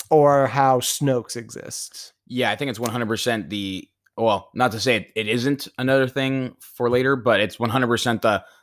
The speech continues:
Speaker 2: "This is how we clone Palpatine later."
Speaker 1: And this is how we create Snoke.
Speaker 2: Yeah, exactly. Like, we have, we have, they have the only s-, like, one last scientist that knows how to do cloning in the whole galaxy, which, you know, frankly, if the, if the technology existed before, like, the idea that, like,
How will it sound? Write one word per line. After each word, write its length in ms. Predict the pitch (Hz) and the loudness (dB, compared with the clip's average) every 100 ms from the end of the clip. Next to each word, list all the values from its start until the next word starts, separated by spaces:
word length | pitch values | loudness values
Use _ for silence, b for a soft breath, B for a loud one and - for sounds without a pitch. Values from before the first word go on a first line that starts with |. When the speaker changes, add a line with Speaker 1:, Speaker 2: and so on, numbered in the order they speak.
| _ | _
Speaker 2:
"This 140 | 123 113 | -2 0
is 100 | 107 | 0
how 140 | 117 | 0
we 60 | 107 | 0
clone 580 | 123 113 107 101 101 - _ _ _ _ - | 0 0 0 -2 -6 -12 _ _ _ _ -4
Palpatine 420 | 104 - 95 85 | -4 -4 -10 -10
later." 320 | 80 82 95 101 | -12 -14 -16 -4
Speaker 1:
And 120 | 143 139 | 0 0
this 120 | 135 | 0
is 100 | 135 | 0
how 160 | 131 127 | 2 2
we 140 | 123 | 0
create 280 | - 113 123 | -4 -6 -6
Snoke. 380 | - - - - - | -12 -12 -16 -12 -4
Speaker 2:
Yeah, 220 | 120 78 | -2 -2
exactly. 360 | 98 90 - 98 | -6 -8 -8 -12
Like, 260 | 98 92 90 | -8 -8 -4
we 140 | 110 | -2
have, 200 | 110 107 | 0 0
we 140 | 110 117 | 0 0
have, 260 | 117 90 | 0 -2
they 120 | 113 | 0
have 420 | 127 131 107 71 101 | 2 2 -2 -8 -6
the 160 | 120 | -2
only 580 | 117 123 123 123 120 104 _ _ _ - | 0 0 0 0 -2 -4 _ _ _ -12
s-, 160 | - | -8
like, 200 | - 117 104 | -2 -2 0
one 340 | 127 131 127 | 0 2 0
last 420 | 107 120 120 - | 0 0 -2 -4
scientist 480 | 123 117 117 123 - | -2 -2 -2 -4 -2
that 120 | 117 | -2
knows 180 | 104 113 | 0 0
how 80 | 117 | 0
to 80 | 110 | -2
do 120 | 113 | -4
cloning 380 | - 113 110 107 | -4 -4 -4 -4
in 60 | 101 | -4
the 60 | |
whole 120 | 104 | -4
galaxy, 420 | 98 101 101 107 b b b - | -2 -2 -2 -8 b b b -8
which, 180 | 123 | -4
you 80 | 151 | 0
know, 140 | 139 b b _ | 0 b b _
frankly, 460 | 156 165 123 104 101 | 2 2 2 2 0
if 140 | 101 | 0
the, 220 | 127 123 - | 2 2 0
if 80 | 120 | -6
the 80 | 117 | -4
technology 480 | 165 170 170 147 | -2 2 2 2
existed 400 | 104 95 123 - | -2 -4 -6 -4
before, 460 | 107 - 110 127 143 | -8 -2 0 2 2
like, 280 | 101 92 - | 0 -4 -4
the 100 | 107 | -2
idea 180 | 104 120 | 0 2
that, 220 | 113 90 | 2 0
like, 220 | 98 85 | -4 -4